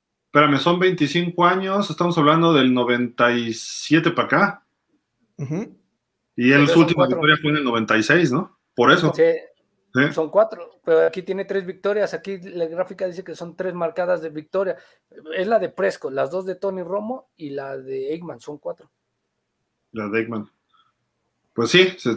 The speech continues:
Speaker 1: entraría toda.
Speaker 3: Sí.
Speaker 1: No, espérame, porque ¿ganaron en el noventa y seis los Cowboys o no? Perdieron en la primera ronda, ¿no? Con Carolina, creo.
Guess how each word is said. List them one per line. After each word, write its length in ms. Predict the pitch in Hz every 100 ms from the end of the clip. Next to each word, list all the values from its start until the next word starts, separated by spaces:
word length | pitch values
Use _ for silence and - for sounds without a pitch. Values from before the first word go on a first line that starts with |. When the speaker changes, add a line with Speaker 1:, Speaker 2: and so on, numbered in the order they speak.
| 120
Speaker 1:
entraría 400 | 127 135 135 170
toda. 400 | 175 170 131 160
Speaker 3:
Sí. 60 | 151 - 131
Speaker 1:
No, 100 | 139
espérame, 340 | - 170 160
porque 280 | - 131 135 120 - _ _ _ _ _ _ _
¿ganaron 480 | 123 139 156 208 254
en 100 | 160
el 100 | 139
noventa 320 | 135 131 131
y 60 | 131
seis 220 | 175 196
los 180 | 170 -
Cowboys 420 | 160 196 277 269
o 40 | 127
no? 260 | 127 123
Perdieron 460 | - 123 143 226 214
en 80 | 143
la 120 | 123
primera 260 | 135 156 175
ronda, 320 | 147 208 160
¿no? 140 | 185
Con 160 | 165 135
Carolina, 520 | 120 117 120 156 139
creo. 340 | - 143 139